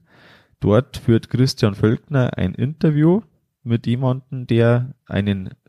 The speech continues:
Kompoststall selber hat, und da bekommst du wirklich viele Infos dazu. Den Beitrag dazu habe ich dir verlinkt in den Shownotes.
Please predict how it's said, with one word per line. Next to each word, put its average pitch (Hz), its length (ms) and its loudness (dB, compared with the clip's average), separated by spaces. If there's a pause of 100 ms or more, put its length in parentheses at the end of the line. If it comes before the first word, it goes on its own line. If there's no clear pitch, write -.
(360)
Kompoststall 101 880 0
selber 95 520 0
hat, - 360 -2 (400)
und - 300 -6
da 104 140 4
bekommst 117 500 -2
du 101 80 0
wirklich 117 320 0
viele 107 220 2
Infos 101 360 -2
dazu. 90 480 -2 (920)
Den 98 420 0
Beitrag 147 480 0
dazu 135 300 0
habe 123 180 2
ich 120 80 -4
dir - 120 -2
verlinkt 90 520 -2
in 101 100 -10
den 107 140 -2
Shownotes. 87 600 -2